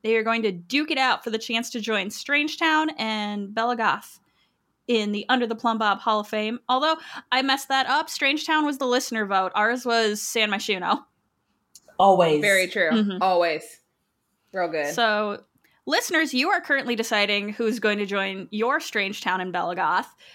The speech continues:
Speaker 1: We are going to decide who's going to join San Myshuno and Bella Goth.
Speaker 3: Let's see if we'll come to the same conclusion this year.
Speaker 1: Yeah. We managed
Speaker 3: So it's
Speaker 1: to do
Speaker 3: like,
Speaker 1: it
Speaker 3: it was
Speaker 1: last year.
Speaker 3: different. Yeah. It's like, it was different the first year,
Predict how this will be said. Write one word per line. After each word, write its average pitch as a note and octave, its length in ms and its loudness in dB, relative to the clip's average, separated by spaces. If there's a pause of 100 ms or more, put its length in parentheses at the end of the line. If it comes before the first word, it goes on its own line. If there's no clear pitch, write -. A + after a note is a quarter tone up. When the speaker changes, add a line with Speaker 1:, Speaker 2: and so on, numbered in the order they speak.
(120)
Speaker 1:
We B3+ 220 0
are C#4 80 0
going A#3 180 -2
to A3 60 -6
decide G3+ 440 -2
who's G3+ 160 -4
going G3+ 140 -4
to G3 40 -4
join F#3 260 -4
San G3 200 -4
Myshuno F#3+ 680 -4
and G3 100 -6
Bella C3+ 220 -2
Goth. - 360 -2 (1120)
Speaker 3:
Let's F3+ 120 -16
see F#3+ 160 -2
if F#3 120 -6
we'll F3+ 160 0
come F3+ 280 -2
to F#3+ 80 -4
the F3 100 -4
same F3 200 -4
conclusion G#3+ 520 -2
this D#3+ 180 -8
year. E3+ 320 -4 (220)
Speaker 1:
Yeah. C4 520 2 (1080)
We C#4 60 -4
managed A3 220 -2
Speaker 3:
So G#3 40 -2
it's F#3+ 80 -6
Speaker 1:
to G3+ 60 -2
do - 40 2
Speaker 3:
like, B3 40 2
Speaker 1:
it A3 100 0
Speaker 3:
it - 20 2
was A#3+ 60 4
Speaker 1:
last C#4+ 220 -2
year. F#3 160 0
Speaker 3:
different. A#3+ 380 -2 (240)
Yeah. F3+ 280 0 (480)
It's G3 80 -8
like, F#3+ 100 0
it F#3 40 0
was F#3 100 -4
different B3 320 0
the C#4+ 80 -2
first B3 320 -2
year, G3+ 420 0